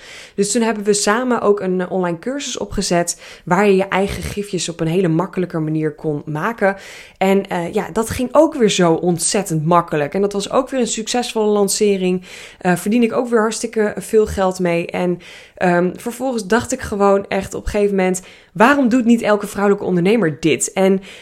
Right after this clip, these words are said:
ehm, daarmee zag ik dus ook echt een gat in de markt. Want er zijn heel veel coaches en er zijn heel veel, ja, beloftes die gedaan worden met, "Ik leer je dit te doen, ik leer je naar die tien K omzet per maand, ik leer je dit, ik leer je dat."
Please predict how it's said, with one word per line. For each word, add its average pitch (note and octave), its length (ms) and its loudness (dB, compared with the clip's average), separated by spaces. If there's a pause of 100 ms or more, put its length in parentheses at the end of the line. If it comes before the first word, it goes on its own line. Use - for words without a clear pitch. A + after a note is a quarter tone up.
(180)
ehm, F3+ 400 2
daarmee A3 320 6
zag B3+ 280 2
ik F#3 140 0
dus F#3 180 6
ook D#3+ 140 2
echt - 260 -4
een E3 80 -2
gat G3 260 -4
in E3 80 -2
de D#3 60 -2
markt. E3 420 0
Want F3+ 320 0 (400)
er G3 120 4
zijn A#3 160 4
heel C#4 300 4
veel D#4 180 0
coaches B3+ 500 0
en A3 100 0
er G#3 60 2
zijn G#3+ 160 0
heel B3+ 220 0
veel, B3 360 -2 (220)
ja, G3 180 -2
beloftes F#3+ 600 4
die G#3+ 120 -2
gedaan G#3 440 0
worden G3+ 420 2
met, F#3+ 260 0
"Ik E3+ 160 0
leer F#3+ 260 4
je F#3+ 160 4
dit G#3+ 200 -2
te G3 80 -8
doen, F#3+ 200 0
ik E3+ 140 -4
leer G#3 240 2
je F#3+ 60 4
naar F3 220 0
die E3+ 120 -4
tien G3+ 200 -2
K F#3 160 -4
omzet E3+ 320 -4
per E3 140 -2
maand, G#3 320 0
ik E3 120 -8
leer G3+ 240 0
je G#3 60 0
dit, F#3 260 2
ik E3 100 -6
leer G#3+ 220 2
je G#3 60 2
dat." F3 340 0